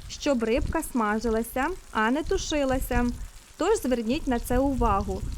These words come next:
тому що в кінцевому результаті, якщо рибка буде тушитися, вона вийде варена, а не смажена, і зовсім не буде хрумтіти.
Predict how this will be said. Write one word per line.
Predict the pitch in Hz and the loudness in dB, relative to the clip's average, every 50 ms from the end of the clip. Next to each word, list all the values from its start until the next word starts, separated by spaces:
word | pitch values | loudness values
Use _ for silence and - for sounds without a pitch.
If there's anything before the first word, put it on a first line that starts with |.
| - - | -2 0
тому | 285 285 269 277 277 | 2 2 2 2 2
що | - - - | 0 0 -2
в | - | -2
кінцевому | - 294 277 262 - 277 247 240 226 254 254 247 262 | 0 0 0 0 2 2 0 0 2 2 2 2 2
результаті, | 262 269 247 247 277 247 240 262 240 220 226 - 226 | 2 0 0 -2 -2 -2 0 0 0 0 0 0 0
якщо | 226 233 247 - - - 294 | -2 -2 -2 -4 -2 0 0
рибка | 277 277 254 226 - 247 240 | 2 2 0 0 0 -2 -2
буде | 226 254 269 220 226 220 | 0 2 2 2 2 2
тушитися, | 220 - 226 220 - - - 220 269 330 - 349 277 - - 220 196 190 196 - - - - | 0 -2 -6 -6 -6 -4 -2 -2 -2 -2 -2 -2 -4 -2 -2 -4 -4 -4 -6 -10 -16 -14 -6
вона | - 240 254 247 262 349 440 | -2 0 2 4 4 2 2
вийде | 381 269 294 311 269 262 320 | 2 2 0 0 0 0 0
варена, | 320 285 294 262 233 226 220 220 214 220 220 - | 0 0 0 2 2 2 0 0 0 0 0 0
а | - 240 | 2 2
не | 247 262 | 2 2
смажена, | 254 - - 247 233 214 214 220 - 226 202 202 196 196 202 - - - - - - - | 0 0 0 0 2 2 0 -2 -2 -2 -2 -2 -2 -4 -6 -10 -18 -20 -20 -20 -12 -4
і | - 277 254 | 0 0 0
зовсім | 226 202 214 233 294 370 359 - - 339 330 | 2 2 2 2 2 0 -2 -4 -4 -2 0
не | 311 254 220 208 | 2 2 2 0
буде | 208 190 202 269 269 339 | 0 -2 0 0 0 0
хрумтіти. | - - - 262 240 226 - - 214 208 208 208 - 202 196 | 0 0 0 2 2 0 0 -2 -2 -2 -2 -2 -4 -4 -4